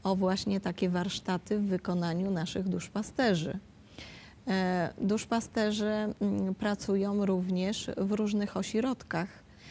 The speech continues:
e, z młodzieżą, która jest na przykład uzależniona, więc są tacy,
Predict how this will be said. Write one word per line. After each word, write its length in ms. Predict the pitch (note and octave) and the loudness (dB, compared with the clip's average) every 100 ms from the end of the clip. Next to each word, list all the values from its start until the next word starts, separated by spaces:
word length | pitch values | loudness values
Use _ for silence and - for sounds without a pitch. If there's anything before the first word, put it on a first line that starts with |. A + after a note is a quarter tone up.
| - - - - | -18 -18 -18 -4
e, 300 | F3+ E3+ E3+ | 0 4 4
z 100 | G3 | 6
młodzieżą, 800 | G#3 G#3+ F#3+ F3 E3+ E3 A#3+ C4+ - | 6 6 6 4 4 0 0 -4 -10
która 300 | - - G#3+ | -10 -2 2
jest 200 | G#3 G#3+ | 2 2
na 100 | G#3 | -2
przykład 380 | G#3 - G#3 - | -2 -2 -2 0
uzależniona, 840 | G3 G3+ G#3 A3+ C4 F4 F3 - G#3 - | 2 2 2 2 2 2 2 0 -4 -2
więc 460 | G#3+ G#3+ A3+ - - - - - - | 0 0 -2 -6 -12 -20 -20 -18 -4
są 300 | - G#3+ G#3 | 0 2 4
tacy, 500 | G3+ - G3+ G#3+ | 2 2 2 2